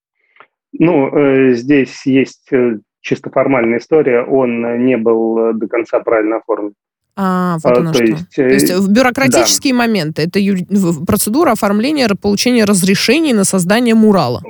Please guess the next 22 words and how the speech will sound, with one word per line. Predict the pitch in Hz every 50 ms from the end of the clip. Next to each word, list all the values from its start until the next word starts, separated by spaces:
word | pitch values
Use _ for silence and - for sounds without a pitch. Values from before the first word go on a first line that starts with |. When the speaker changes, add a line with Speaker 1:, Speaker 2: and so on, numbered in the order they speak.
| - -
Speaker 2:
условно. | - 160 - 147 135 131 104 120 - - _ _ _ _ _ _ _ _ _ -
Speaker 1:
Конечно, | - 160 165 156 131 - - - - - _
конечно. | - 139 143 143 120 - - - 131 - _ _ _ _ _ _ _ _ _ _ _ _ _ -
Speaker 2:
Вот | 151
Speaker 1:
Э, | 135
Speaker 2:
в | 131 127
чем |
дело. | 113 -
Speaker 1:
поэтому | 147 139 135 139 160 139 135 139 139 135 139
мы, | 143 135 143 143
э, | 139 127 131 135 - 143 139 143 143 147 - - -
просили, | 160 151 139 139 - - 165 165 165 170 175 175
э, | 180 175 - - 156 147 139 135 131 131 135 139 143 - - - _ _ _
не, | - 147 139 147 156 151 135
э, | 117 120 - - - 123 131 120 117 117 113 113 113 117 104
предпринимать | - - 131 - - 139 139 139 120 104
никаких | 127 117 - 123 - - - 127
действий | 180 196 - _ - 170
до | 160 151 165 151
завершения | 131 127 117 120 117 - - 143 143 139 131 117 107
вот | 104 117 - -
этих | 113 -